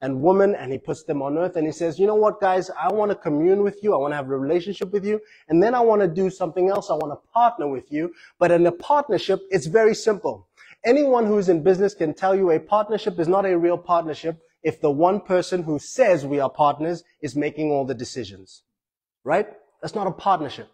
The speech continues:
So in, if in, in, in actuality, what God then does when he says, "I want you to function like I do, I want you to partner with me," is that he places us here on earth and he says,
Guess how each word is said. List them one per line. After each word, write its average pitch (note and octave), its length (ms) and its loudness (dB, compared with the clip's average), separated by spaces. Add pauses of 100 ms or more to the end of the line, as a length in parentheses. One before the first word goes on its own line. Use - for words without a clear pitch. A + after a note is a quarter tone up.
(280)
So E3+ 380 4 (260)
in, D#4 420 2 (320)
if - 360 0
in, B3 180 2 (140)
in, A#3+ 120 -6
in A#3 180 -12 (180)
actuality, A3 1080 0
what D3 360 0
God G#3 340 2
then F#3+ 300 0
does F3 500 2 (220)
when D#3 180 4
he G#3 220 0
says, D3+ 400 2
"I D#3 60 6
want F3+ 300 2
you G3 100 4
to D#3 100 2
function A3 600 -2
like F3+ 280 0
I F#3 160 4
do, D#3 140 -2
I D3 60 2
want D#3+ 220 -2
you E3+ 80 -4
to D3+ 80 -4
partner G#3 420 0
with C#3 220 -4
me," D#3 240 -6 (240)
is E3 120 -4
that F3 120 2
he D#3+ 120 -2
places A3+ 580 -2
us E3 240 2
here E3 200 2
on C#3+ 140 0
earth E3 180 -6
and D#3+ 120 0
he D#3 60 -2
says, E3 280 0